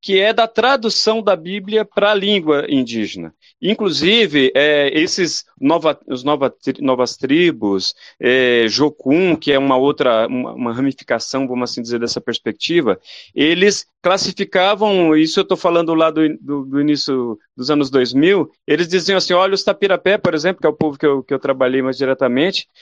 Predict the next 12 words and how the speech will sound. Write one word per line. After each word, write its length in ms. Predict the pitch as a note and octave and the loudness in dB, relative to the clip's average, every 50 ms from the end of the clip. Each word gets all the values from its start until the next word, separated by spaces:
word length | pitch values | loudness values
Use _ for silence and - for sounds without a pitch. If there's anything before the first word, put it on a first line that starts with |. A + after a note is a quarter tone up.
| - _ | -20 _
é, 160 | - - E3 F3 | -2 0 0 2
não, 160 | F#3 G3+ G3+ - - | 2 2 0 0 -4
não 180 | E3+ E3+ F#3 G3 | -2 0 0 0
são 300 | F#3 - G#3 G#3 G#3+ A3+ | 0 0 0 0 0 0
um 40 | A3 | 0
povo, 680 | - - G3+ G#3 A3 G#3+ G#3 F#3 F#3 F#3 F#3 F#3 F3 | 0 2 2 4 2 2 0 -2 -2 0 0 -2 -2
não 480 | F3 F3 - - E3+ F3 F#3 F3 F3+ G3 | -4 -6 -6 -6 -8 -4 0 0 2 2
é 80 | G3+ | 2
um 100 | A3 G#3 | 0 -2
povo 240 | - G#3 G#3+ G#3+ G3 | 0 0 0 2 2
atingido 720 | G#3+ G#3 - - A3+ G3+ E3+ - G3 G#3 G3+ E3 D#3+ D#3+ | 0 -2 0 0 0 0 0 0 0 0 0 2 2 2
ainda. 400 | D3+ D3 D3 C#3 B2 B2 A2+ - | 4 4 2 2 2 0 0 -2